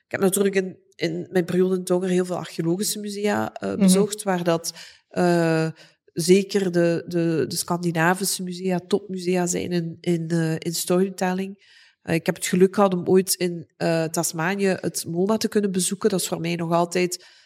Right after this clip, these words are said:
Speaker 1: het museum waar dat, eh, ongelooflijk veel te beleven is. En, en waar dat, allee, wij hadden gepland om daar twee uur te zijn en we zijn daar zes uur binnen geweest.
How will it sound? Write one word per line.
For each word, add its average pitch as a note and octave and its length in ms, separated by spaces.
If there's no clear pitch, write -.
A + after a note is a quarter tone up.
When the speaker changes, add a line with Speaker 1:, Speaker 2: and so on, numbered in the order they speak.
Speaker 1:
het F#3+ 260
museum F#3+ 480
waar E3+ 220
dat, E3+ 440
eh, E3 320
ongelooflijk G3+ 640
veel F#3+ 180
te F#3+ 120
beleven E3 460
is. G3+ 320
En, E3+ 200
en E3 280
waar D#3+ 200
dat, E3+ 260
allee, E3 200
wij E3 80
hadden E3 180
gepland E3+ 320
om F3+ 100
daar F3 140
twee F3+ 200
uur F3 160
te - 120
zijn E3+ 260
en G3 80
we F3 60
zijn E3 160
daar E3 340
zes E3+ 420
uur G#3 220
binnen G#3 220
geweest. G3 420